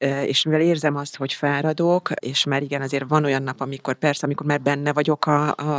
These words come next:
a mindennapokban, meg a flow-ja, akkor már jön mindig az energiám, de azért van, amikor hétfőn úgy indultam el, hogy a fenébe már megint most miért kellek én ehhez, és oké, a napi dolgokat ott megoldják, de amikor az, hogy fejlődjünk, fejlődjünk, fejlődjünk, a fejlődéshez valahogy mindig kellettek az energiáim, és már azért megfogalmazott bennem, hogy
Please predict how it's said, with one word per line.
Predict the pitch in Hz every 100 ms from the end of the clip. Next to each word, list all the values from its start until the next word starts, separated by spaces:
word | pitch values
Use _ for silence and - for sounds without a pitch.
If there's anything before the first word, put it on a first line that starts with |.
| -
a | 135 -
mindennapokban, | 147 143 151 147 147 - 139 143
meg | 139
a | 139
flow-ja, | - 147 143 135
akkor | - 156 170
már | 151 147
jön | 143 160
mindig | 151 135 131
az | 127
energiám, | 143 165 175 175 165
de |
azért | 160 156
van, | 165
amikor | 143 135 131
hétfőn | 131 135 135 135
úgy | 135 -
indultam | 135 117 135 - -
el, | -
hogy | 165 -
a | 170 208
fenébe | - 147 147 139 151
már | - 143
megint | 127 143 135
most | 143 131
miért | 151 143
kellek | - 147 -
én | 156 151
ehhez, | 151 170 143
és | 151 - -
oké, | - 160 151
a |
napi | 151 147
dolgokat | 151 143 139 139 139
ott | 131
megoldják, | 156 143 139 135 147 143
de | 139 135
amikor | 143 143
az, | 143
hogy | 139 131
fejlődjünk, | - 143 131 131 135 135
fejlődjünk, | 156 139 131 135 139
fejlődjünk, | - 143 156 160 156 147
a |
fejlődéshez | 139 143 147 143 147 156 139
valahogy | 143 139
mindig | 156 143 123 117
kellettek | - 120 120 - 123
az | 113
energiáim, | 123 113 120 120 123 127
és | 131 135
már | 143 131
azért | 147
megfogalmazott | 156 - 135 135 131
bennem, | 131 135 135
hogy | 143